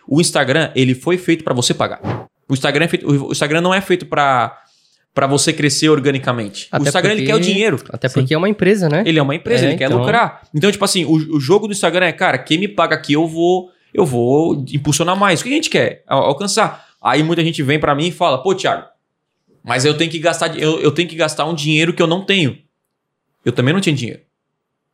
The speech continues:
Speaker 1: pra investir em distribuição. E a, e a pergunta é assim, "Você não vai pagar, mas quem vai pagar esse di-, esse investimento?"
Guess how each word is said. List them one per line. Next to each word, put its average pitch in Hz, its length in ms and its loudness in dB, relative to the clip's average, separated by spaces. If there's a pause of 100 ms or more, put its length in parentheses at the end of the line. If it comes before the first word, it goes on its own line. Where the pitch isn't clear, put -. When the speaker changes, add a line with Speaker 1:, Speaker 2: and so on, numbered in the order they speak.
(120)
Speaker 1:
pra 120 140 -2
investir 113 260 -4
em - 20 -6
distribuição. 110 500 -10 (580)
E 120 80 -2
a, 143 200 0
e 143 80 0
a 156 60 0
pergunta 151 800 -2 (560)
é 135 140 0
assim, 123 440 0 (460)
"Você - 140 -4
não 156 80 -2
vai 170 140 0
pagar, 151 240 0
mas 117 360 -8
quem 202 140 -6
vai 151 100 2
pagar 107 400 -4
esse - 220 -8
di-, 110 140 -6
esse 110 420 -6
investimento?" 113 460 -8